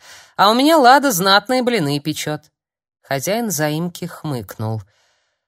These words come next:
Обережник любил молодую жену, опекал как ребёнка и, как ребёнком любимым же, гордился. Наконец и колдун отложил ложку и сказал: "Щи, блины. Сегодня нам и солома за радость была б.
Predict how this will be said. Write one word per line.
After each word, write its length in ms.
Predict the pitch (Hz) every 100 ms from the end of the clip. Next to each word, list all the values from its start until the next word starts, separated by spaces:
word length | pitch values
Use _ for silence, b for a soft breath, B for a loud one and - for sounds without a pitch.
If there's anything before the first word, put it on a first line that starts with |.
| _
Обережник 640 | - 165 254 247 240 175
любил 380 | 185 180 214 254
молодую 500 | 220 190 175 185 202
жену, 420 | 156 165 143 151
опекал 480 | 151 143 135 170 185
как 220 | 180 170
ребёнка 600 | 131 107 131 156 147 143 b b b b -
и, 220 | 269 294
как 280 | 269 233 185
ребёнком 560 | 156 156 220 180 185
любимым 440 | 170 160 170 165 143
же, 180 | 143 135
гордился. 920 | 107 127 127 101 117 110 - - 101 95 _ _ _ _ _ _ _ _
Наконец 540 | 160 - 196 226 185 -
и 100 | 214
колдун 720 | 175 190 185 156 202 208 180 -
отложил 520 | - 156 151 156 147
ложку 400 | 151 196 - 151
и 60 |
сказал: 640 | 135 - 139 143 139 117 - -
"Щи, 480 | - - 185 240 208
блины. 720 | 117 113 117 127 196 180 _ _ _ _ _
Сегодня 440 | - 165 190 240 214
нам 220 | 214 214
и 40 |
солома 500 | 190 185 190 233 220
за 180 | 180 170
радость 320 | 165 143 127
была 280 | 117 123 113
б. 100 | -